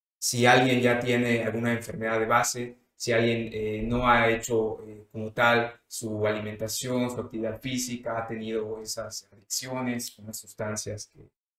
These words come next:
que dañan al corazón, a los vasos sanguíneos, pues que siempre el beneficio de iniciar es notable.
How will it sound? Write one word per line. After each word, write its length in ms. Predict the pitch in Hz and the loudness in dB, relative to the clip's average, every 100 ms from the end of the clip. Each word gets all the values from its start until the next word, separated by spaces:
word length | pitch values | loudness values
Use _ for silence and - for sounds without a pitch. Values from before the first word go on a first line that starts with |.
| _ - | _ -4
que 80 | |
dañan 380 | 104 107 110 107 | 0 0 0 -2
al 400 | 104 101 95 87 _ _ - - _ | -4 -8 -12 -16 _ _ -20 -20 _
corazón, 460 | 101 98 - 117 117 | -12 -6 -2 0 0
a 40 | |
los 140 | 113 110 | 0 -2
vasos 220 | 120 120 | -2 -2
sanguíneos, 600 | 139 156 139 135 - - _ _ _ _ | 0 2 2 -2 -6 -14 _ _ _ _
pues 120 | 113 | -4
que 120 | - | 0
siempre 760 | 123 143 165 170 175 175 117 110 | 2 6 6 6 4 2 2 0
el 120 | 110 | 2
beneficio 640 | 110 113 113 143 139 147 | 0 0 0 0 2 4
de 80 | 117 | 4
iniciar 640 | 110 107 - 127 151 - - _ | 2 -2 0 2 2 0 -10 _
es 200 | 117 123 | -4 -2
notable. 440 | 123 - 95 - | 0 -2 -4 -10